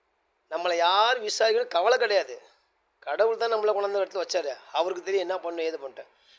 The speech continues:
யார் விசாரிக்காட்டியும் ஒண்ணும் எங்களுக்கு ஒண்ணும் குறைஞ்சு போக போகுது. நாங்க குடும்பமா ரொம்ப சமாதானமா, ரொம்ப நிம்மதியா, அஹ், எங்க வீட்டுல என் அம்மா, அஹ், நானு, என் மாமியா, என் அம்மா,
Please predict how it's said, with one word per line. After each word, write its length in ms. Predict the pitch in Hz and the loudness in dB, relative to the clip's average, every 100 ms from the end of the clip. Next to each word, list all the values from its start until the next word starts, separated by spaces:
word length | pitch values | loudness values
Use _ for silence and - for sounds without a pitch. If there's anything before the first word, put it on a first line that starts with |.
| _ | _
யார் 320 | 156 202 240 | 2 4 4
விசாரிக்காட்டியும் 1400 | 220 - 254 247 247 240 233 226 254 320 320 262 214 175 | 0 -2 0 0 0 0 0 -2 -6 -4 0 0 0 -4
ஒண்ணும் 300 | 190 269 294 | -6 -4 -2
எங்களுக்கு 420 | 233 233 262 262 | -2 0 -2 -2
ஒண்ணும் 160 | 247 269 | -4 0
குறைஞ்சு 280 | 226 247 262 | -2 -2 0
போக 0 | |
போகுது. 320 | 247 226 196 | 0 0 -2
நாங்க 380 | 190 214 214 - - _ | -2 2 0 -2 -12 _
குடும்பமா 380 | 202 226 254 247 | -10 -8 -2 0
ரொம்ப 520 | 247 233 269 294 294 - | 0 -2 -6 2 2 2
சமாதானமா, 640 | 214 220 247 240 233 254 | -2 0 0 0 -2 -4
ரொம்ப 340 | 214 226 254 262 | -4 -6 -2 -2
நிம்மதியா, 720 | 214 220 240 254 226 240 294 - _ - _ _ - | -2 -6 -2 -2 -2 -4 -4 -8 _ -20 _ _ -4
அஹ், 220 | 202 196 | 0 0
எங்க 220 | 208 220 | 0 -2
வீட்டுல 400 | 220 240 247 277 | -4 -6 -4 -4
என் 160 | 214 202 | 0 2
அம்மா, 500 | 214 208 214 233 571 - _ _ _ - | 2 2 0 -2 -4 -14 _ _ _ -16
அஹ், 280 | 190 180 185 | -14 -12 -4
நானு, 600 | 190 202 214 220 247 - _ _ _ _ _ | 0 2 2 0 -6 -12 _ _ _ _ _
என் 380 | 175 202 254 247 | -2 2 2 4
மாமியா, 520 | 240 254 240 269 - - _ _ _ _ _ _ | 2 2 -2 -2 -4 -10 _ _ _ _ _ _
என் 200 | 175 220 | 2 6
அம்மா, 640 | 254 240 254 269 269 - | 6 4 2 4 2 0